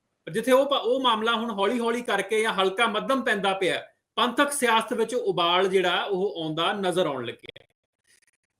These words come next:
ਗੱਲ ਕੀਤੀ ਜਾ ਰਹੀ ਹੈ ਭਾਈ ਰਣਜੀਤ ਸਿੰਘ ਢੱਡਰੀਆਂ ਵਾਲਿਆਂ ਦੀ। ਉਹ ਲੰਘੇ ਦਿਨੀ ਸ਼੍ਰੀ ਅਕਾਲ ਤਖਤ ਸਾਹਿਬ ਸਾਹਮਣੇ ਪੇਸ਼ ਹੁੰਦੇ ਨੇ।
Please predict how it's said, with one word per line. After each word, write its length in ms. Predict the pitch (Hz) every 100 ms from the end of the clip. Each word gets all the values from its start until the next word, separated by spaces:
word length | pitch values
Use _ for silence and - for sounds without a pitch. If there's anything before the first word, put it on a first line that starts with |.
| -
ਗੱਲ 180 | 196 - 254
ਕੀਤੀ 280 | 247 269
ਜਾ 180 | 254 233
ਰਹੀ 220 | 240 247
ਹੈ 320 | 233 240 254 -
ਭਾਈ 180 | 240 214
ਰਣਜੀਤ 360 | 208 185 196
ਸਿੰਘ 440 | - 240 233 214 -
ਢੱਡਰੀਆਂ 360 | 220 175 170 190
ਵਾਲਿਆਂ 280 | 190 226 233
ਦੀ। 220 | 233 247 _ _ _ 180
ਉਹ 420 | 185 233 214 - _ -
ਲੰਘੇ 320 | 185 214 277
ਦਿਨੀ 260 | 277 233 226
ਸ਼੍ਰੀ 180 | 233 240
ਅਕਾਲ 240 | 208 196
ਤਖਤ 160 | 190 -
ਸਾਹਿਬ 260 | 220 214
ਸਾਹਮਣੇ 340 | 220 220 220 240
ਪੇਸ਼ 320 | 214 185 196
ਹੁੰਦੇ 220 | 208 233
ਨੇ। 140 | 220